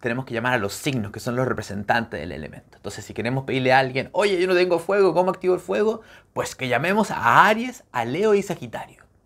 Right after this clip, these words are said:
¿Y qué le va a decir Aries? Aries le va a decir, "Oye, lo primero necesitamos que comiences a moverte, a actuar,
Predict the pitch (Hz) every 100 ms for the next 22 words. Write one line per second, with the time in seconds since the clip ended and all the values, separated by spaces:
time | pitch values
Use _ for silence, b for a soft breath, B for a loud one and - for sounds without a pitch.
0 | _ B B B B 123 170 240 240 220
1 | 196 190 139 110 104 - _ _ _ _
2 | 180 190 180 165 147 143 - 160 - -
3 | 127 - _ 117 107 117 175 214 226 220
4 | 131 - 135 156 170 139 135 139 151 151
5 | - - 123 117 110 107 95 _ - -
6 | _ b b b b - 107 - _ 110
7 | -